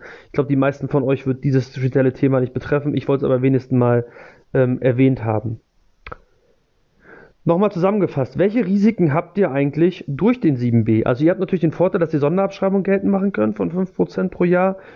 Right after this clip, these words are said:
für ein, eine gewisse Anlaufphase, ähm, aber ihr habt im Zweifel Nachteile, nämlich Nachteile, wenn das Ganze rückwirkend rückgängig gemacht wird.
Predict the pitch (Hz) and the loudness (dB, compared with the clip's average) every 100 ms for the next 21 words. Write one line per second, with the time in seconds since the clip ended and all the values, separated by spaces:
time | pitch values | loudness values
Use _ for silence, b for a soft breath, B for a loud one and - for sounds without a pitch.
0 | B - 165 175 165 160 170 170 165 175 | B -2 0 0 0 0 0 0 0 0
1 | - - 165 180 190 - 190 196 185 233 | -2 -4 0 0 0 0 0 0 0 -2
2 | 240 B B B B B _ - 165 170 | -2 B B B B B _ -2 0 0
3 | 175 165 - _ _ 139 143 156 160 160 | -2 -8 -20 _ _ -2 0 0 0 -4
4 | - 156 151 147 147 - 131 117 120 131 | -2 0 2 0 -2 -4 -2 0 2 2
5 | 110 143 147 - 175 170 151 151 139 135 | 2 0 0 -2 0 2 0 0 -2 -2
6 | 147 - 190 190 151 147 - 156 165 170 | -2 0 0 2 0 -2 -6 2 2 4
7 | 180 160 208 175 151 139 131 131 123 127 | 0 0 0 2 0 -2 -2 -2 -2 -2
8 | 120 | -2